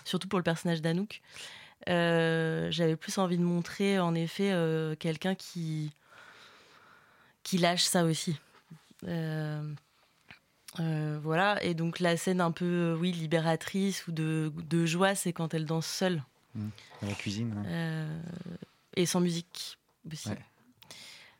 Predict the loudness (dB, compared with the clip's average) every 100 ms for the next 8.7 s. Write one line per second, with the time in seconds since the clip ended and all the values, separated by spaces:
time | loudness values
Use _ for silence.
0 | -18 -4 -4 0 -2 -2 0 0 0 0
1 | 0 0 0 0 0 0 0 -2 -2 -2
2 | -2 -4 -4 -4 -2 -4 -6 -8 -8 -8
3 | -10 -14 _ _ _ _ _ _ _ _
4 | _ _ _ _ _ _ _ _ _ -4
5 | 2 4 4 2 4 4 6 4 4 2
6 | 0 -2 -2 0 0 -2 -2 -4 -2 0
7 | 0 -2 -8 -10 -4 0 0 -2 -2 -2
8 | -2 -8 -10 -6 -4 -4